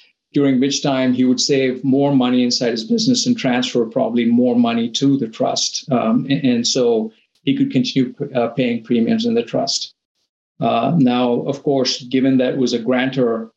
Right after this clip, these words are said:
um, slat, uh, you know, we, we bypassed all transfer for value issues, and we, we got an opinion on that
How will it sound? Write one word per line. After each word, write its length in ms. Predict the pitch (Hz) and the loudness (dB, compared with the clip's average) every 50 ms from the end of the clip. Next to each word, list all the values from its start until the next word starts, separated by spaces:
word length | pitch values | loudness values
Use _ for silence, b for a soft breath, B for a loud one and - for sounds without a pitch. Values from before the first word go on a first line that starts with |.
| _ _ - | _ _ -4
um, 480 | 117 113 110 110 110 - - - 110 - | 0 0 2 2 2 2 2 0 -2 -2
slat, 560 | - - 127 120 123 127 127 - - - - - | -2 -2 0 0 0 -2 -2 -4 -4 -6 -6 -4
uh, 160 | 127 113 117 | -2 0 0
you 200 | 139 147 131 110 | 2 2 2 2
know, 140 | 113 110 110 | 2 2 2
we, 200 | 113 123 135 139 | 4 4 2 2
we 240 | 127 123 120 120 | 2 0 0 0
bypassed 580 | 110 123 120 123 120 120 123 117 117 - - - | 0 0 -2 -2 -2 0 0 0 0 0 -2 -2
all 220 | 117 113 117 113 | -2 -2 -2 -4
transfer 420 | 113 - 131 127 123 123 - - 123 | -2 0 2 2 2 2 0 -4 -4
for 240 | - - 123 113 110 | -2 -2 0 0 0
value 520 | 117 117 120 120 123 120 123 117 117 117 | 0 0 0 2 2 2 2 2 2 2
issues, 600 | 113 113 120 117 - 113 110 110 110 110 - - | 2 2 0 0 0 2 2 4 2 2 2 0
and 200 | 120 113 117 110 | 0 0 2 2
we, 260 | 123 120 120 127 - - | 2 2 2 2 0 0
we 160 | 120 117 110 | -2 -2 0
got 220 | 117 123 117 - | 0 -2 0 0
an 60 | 127 | 0
opinion 420 | 120 113 110 - 135 127 123 120 117 | 0 0 0 0 0 2 2 2 2
on 140 | 117 117 117 | 2 2 0
that 260 | 117 117 120 113 | 0 -2 -4 -6